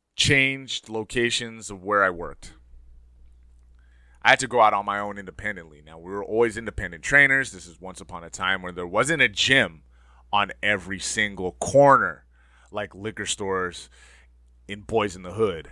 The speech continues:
right? Where he <laughs> describes liquor stores being on every corner. Every gym on every corner nowadays. Well, before that, there wasn't. I went out on my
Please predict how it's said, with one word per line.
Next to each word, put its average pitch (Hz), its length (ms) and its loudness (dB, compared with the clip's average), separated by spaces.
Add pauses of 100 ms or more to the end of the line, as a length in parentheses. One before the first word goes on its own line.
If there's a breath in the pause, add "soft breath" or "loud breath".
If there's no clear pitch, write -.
(100)
right? 92 320 -2
Where 95 160 -8
he 92 80 -6
<laughs> - 20 -10
describes - 640 0
liquor - 160 0
stores 117 340 4
being 104 220 -4
on 92 160 0
every 82 200 -2
corner. 123 500 2 (840)
Every 139 300 2
gym 147 420 6
on 117 140 -2
every 131 240 4
corner 165 420 6
nowadays. 90 680 -4
Well, 98 140 -10
before 160 440 6
that, 170 320 6
there 113 140 -2
wasn't. 104 580 -8 (680)
I 143 180 6
went 127 240 0
out 117 180 2
on 107 140 -4
my 95 200 -4